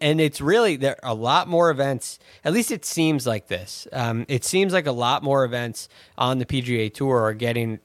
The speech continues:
to where the leader through two rounds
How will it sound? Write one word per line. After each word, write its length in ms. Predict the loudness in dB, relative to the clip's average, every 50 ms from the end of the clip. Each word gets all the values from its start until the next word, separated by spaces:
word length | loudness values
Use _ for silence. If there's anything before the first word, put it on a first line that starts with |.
| _ -10
to 120 | -8 -6
where 380 | -2 -2 0 0 0 0 -2 -4 -8 -20 -20 -20 _ _
the 120 | 0 0 0
leader 640 | 2 4 6 6 6 6 4 2 2 0 -4 -8 _ _ _ _ _ -10
through 240 | -4 -2 -2 -2 -2
two 180 | 0 0 0
rounds 680 | 0 0 0 0 0 0 -2 -4 -4 -6 -10 -12 -14